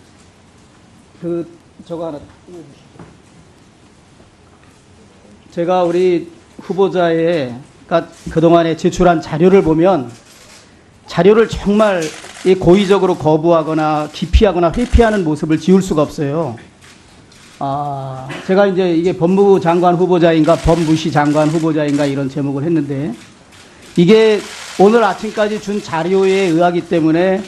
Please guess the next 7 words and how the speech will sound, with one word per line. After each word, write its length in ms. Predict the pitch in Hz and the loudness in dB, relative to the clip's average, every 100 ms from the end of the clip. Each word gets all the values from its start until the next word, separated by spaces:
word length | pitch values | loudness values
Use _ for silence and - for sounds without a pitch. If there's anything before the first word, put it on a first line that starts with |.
| - - - - | -16 -20 -20 -12
아, 360 | 135 131 123 127 - | -6 -4 -6 -10 -14
지금까지, 880 | - 185 185 175 151 143 165 269 285 - _ _ _ - - | -2 0 2 0 0 0 0 -2 -6 -18 _ _ _ -20 -14
어, 260 | 135 143 | -8 -8
이렇게 440 | 151 160 170 165 156 - - - - - _ _ _ 156 | -6 0 2 2 -2 -8 -20 -20 -20 -20 _ _ _ -6
뭐 280 | 143 139 | -4 -4
과태료를 640 | 151 180 180 185 175 175 165 | 0 -2 2 2 2 2 -2
체납하거나 1200 | 208 202 175 - - 165 156 147 139 147 123 | -2 0 0 -4 -10 -4 -2 -2 -2 -4 -6